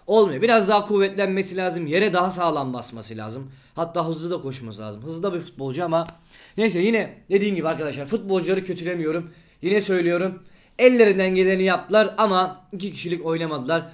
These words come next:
Burada Isla'yı da eleştiriyorsunuz. Ben her zaman Isla'nın arkasındayım. Çünkü Isla'nın tecrübe bilgisi var ama takım bazı durumlarda pas oyununu yapamadığı zaman Isla da haliyle kötü hamleler, kötü paslar verebiliyor. Ben hala Isla'nın arkasındayım ama siz ne düşünüyorsunuz bilmiyorum.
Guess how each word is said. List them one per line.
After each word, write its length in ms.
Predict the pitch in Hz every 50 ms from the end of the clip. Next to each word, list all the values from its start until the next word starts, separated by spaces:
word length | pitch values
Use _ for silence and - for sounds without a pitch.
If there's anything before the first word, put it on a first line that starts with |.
| - _ -
Burada 220 | 196 202 196 196
Isla'yı 400 | 196 196 190 - 175 190 190 170
da 40 | 190
eleştiriyorsunuz. 840 | 180 160 160 143 - - 143 135 139 135 139 147 165 175 - -
Ben 100 | 175 180
her 120 | 185 180 165
zaman 220 | 143 156 151 143
Isla'nın 360 | 151 147 - - 143 135 131
arkasındayım. 680 | 131 135 135 135 139 135 139 156 147 139 139 139 139 139 - _ _ _ _ _ _ _ _ _ _ _
Çünkü 240 | - 190 170 190
Isla'nın 360 | 214 196 - - - 190 180 170
tecrübe 340 | 156 143 135 139 147 151
bilgisi 340 | 147 156 147 143 - - 160
var 160 | 165 170 170 165
ama 360 | 180 175 175 156 131 - - -
takım 380 | - 185 185 - 226 208 190
bazı 300 | 185 196 196 196 175 165
durumlarda 500 | 165 165 156 139 135 143 135 123 131 131
pas 220 | 139 190 190 185 170
oyununu 260 | 165 151 143 139 151
yapamadığı 400 | 165 160 170 170 170 165 160 139
zaman 360 | 123 127 147 170 165 - - -
Isla 300 | 190 185 - - 143 123
da 120 | 123 120
haliyle 540 | 135 139 143 131 127 120 135 160 170 165 - - _ _ _ _ _ _ _ _ _
kötü 220 | - 160 135 160 160
hamleler, 340 | 156 135 127 127 139 135
kötü 220 | 135 143 135 143 131
paslar 540 | 139 131 127 - - 156 160 170 160 151 139
verebiliyor. 600 | 143 147 156 151 156 156 147 139 147 175 180 180 180 - - _ _ _ -
Ben 120 | 185 196 196
hala 220 | 196 196 196 196
Isla'nın 360 | 196 190 190 - 190 190 185
arkasındayım 480 | 190 190 185 190 196 190 170 202 208 202
ama 180 | 196 180 185 175
siz 140 | 180 175 175
ne 120 | 185 180
düşünüyorsunuz 560 | 175 165 - 160 151 143 135 143 143 139 139
bilmiyorum. 500 | 175 180 175 170 151 151 170 180 175 -